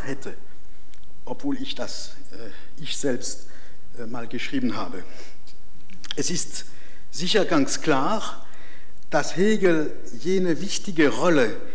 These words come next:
in der Geschichte der Sozialphilosophie gespielt hat, aber nicht auf diesem Grund. Wenn Hegel tatsächlich von grundlegender Bedeutung für die ganze Geschichte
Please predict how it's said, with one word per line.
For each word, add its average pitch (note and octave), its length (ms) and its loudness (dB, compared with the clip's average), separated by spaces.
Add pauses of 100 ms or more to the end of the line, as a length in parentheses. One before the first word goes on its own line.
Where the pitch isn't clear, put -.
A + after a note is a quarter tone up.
(180)
in C#3+ 120 0
der C3+ 120 0
Geschichte E3 540 0
der C#3+ 120 2
Sozialphilosophie D3+ 1040 0
gespielt D3+ 640 0
hat, D#3+ 360 0 (500)
aber F3 360 2
nicht E3+ 360 0
auf F3 240 0
diesem C3 300 0
Grund. A2 460 0 (1040)
Wenn D3 160 0
Hegel G3 580 2 (360)
tatsächlich F3 920 0 (440)
von D#3+ 320 0 (340)
grundlegender E3+ 840 2
Bedeutung C#3 880 2 (480)
für D3+ 240 -2
die D3 160 -2
ganze F#3+ 400 0
Geschichte C#3+ 680 0